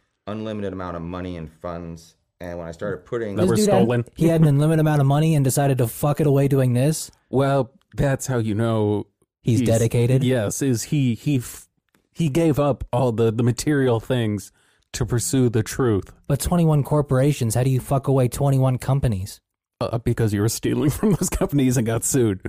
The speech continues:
Speaker 3: I'd love to know if he actually owned those companies, 'cause that's a very easy thing to look up. Public, public records are pretty easy to access.
Speaker 2: Yeah, twenty-one,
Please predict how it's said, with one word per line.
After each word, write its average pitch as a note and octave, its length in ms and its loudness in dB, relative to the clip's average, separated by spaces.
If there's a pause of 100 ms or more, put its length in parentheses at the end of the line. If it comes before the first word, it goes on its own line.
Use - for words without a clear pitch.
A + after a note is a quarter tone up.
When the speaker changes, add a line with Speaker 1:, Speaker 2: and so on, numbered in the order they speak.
Speaker 3:
I'd C3+ 200 0
love G3 200 0
to D#3 60 2
know C3+ 160 2
if B2 80 -2
he B2+ 140 0
actually B2 420 0
owned A2+ 280 2
those G#2 180 0
companies, G2+ 440 0
'cause A2+ 120 0
that's D#3 160 2
a B2 100 2
very A2+ 340 2
easy A2 300 2
thing A2 240 -2
to G2 60 -8
look G#2+ 260 -2
up. G2+ 300 -2
Public, C#3 400 2 (240)
public E3+ 280 2
records B2 380 0
are G2 60 -2
pretty A2+ 180 2
easy G#2+ 220 2
to G2 60 0
access. G#2 540 -4
Speaker 2:
Yeah, C#3 220 0
twenty-one, C#3 760 0